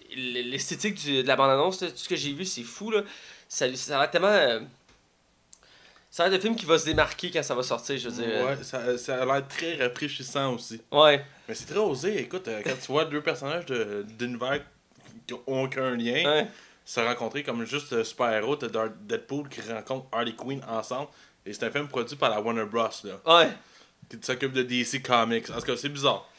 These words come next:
Speaker 1: C'est spécial, mais ça a l'air que, allez voir la bande-annonce, ça vaut vraiment le détour, là. Et y a, y a pas tant de bande-annonces que ça qui se démarquent autant, là, euh, que j'ai vu récemment, là, mais celle-ci, là, quand tu m'as montré ça, puis j'ai vu ça, là.
Speaker 2: Ah,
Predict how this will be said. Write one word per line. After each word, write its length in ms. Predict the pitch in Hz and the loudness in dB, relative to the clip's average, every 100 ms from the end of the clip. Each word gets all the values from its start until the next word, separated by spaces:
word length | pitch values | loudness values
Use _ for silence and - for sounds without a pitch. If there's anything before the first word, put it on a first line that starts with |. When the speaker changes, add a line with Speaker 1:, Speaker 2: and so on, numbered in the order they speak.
| - | -20
Speaker 1:
C'est 240 | - 165 156 | -6 -4 -2
spécial, 440 | - 185 170 127 | 0 8 8 8
mais 200 | 127 143 | 6 4
ça 160 | 143 143 | 6 6
a 80 | 143 | 4
l'air 100 | 139 | 4
que, 80 | 151 | 0
allez 300 | 131 143 156 | 4 4 4
voir 140 | 190 | 6
la 80 | 180 | 6
bande-annonce, 280 | 151 156 - | 6 4 2
ça 100 | 131 | -2
vaut 120 | 147 | -2
vraiment 320 | 120 147 143 | 2 6 8
le 60 | 127 | 6
détour, 360 | 113 - 117 | 0 -4 -2
là. 180 | 113 113 - - - - - | -2 -4 -4 -10 -10 -10 -8
Et 100 | 117 | -4
y 400 | 120 117 117 120 120 | -2 -2 -4 -4 -4
a, 40 | |
y 120 | - | -4
a 40 | - | -4
pas 100 | 180 | 4
tant 120 | 190 | 6
de 60 | 175 | 8
bande-annonces 260 | 160 160 | 8 8
que 60 | 160 | 2
ça 120 | 190 | -2
qui 120 | 185 | -4
se 60 | 139 | 0
démarquent 340 | 143 143 156 | 2 4 2
autant, 200 | 147 131 151 | -2 2 2
là, 40 | |
euh, 600 | 147 135 131 117 113 107 | 4 2 2 2 0 -2
que 120 | 117 | -6
j'ai 120 | 127 123 | -8 -2
vu 100 | 139 | 0
récemment, 380 | 135 120 135 | 0 2 4
là, 120 | 165 143 | 4 2
mais 100 | 131 | -2
celle-ci, 460 | 147 120 - 175 | -6 -6 -8 -8
là, 80 | 151 151 - - - - | -8 -8 -6 -8 -8 -2
quand 100 | - 170 | 2 4
tu 100 | 175 | 4
m'as 60 | |
montré 260 | 165 170 156 | 4 4 2
ça, 200 | 190 196 | 4 2
puis 120 | 175 | 0
j'ai 140 | 131 123 | -6 -6
vu 160 | 147 | -6
ça, 140 | - 170 | -4 -4
là. 240 | 165 165 - | -4 -8 -6
Speaker 2:
Ah, 160 | 120 | -6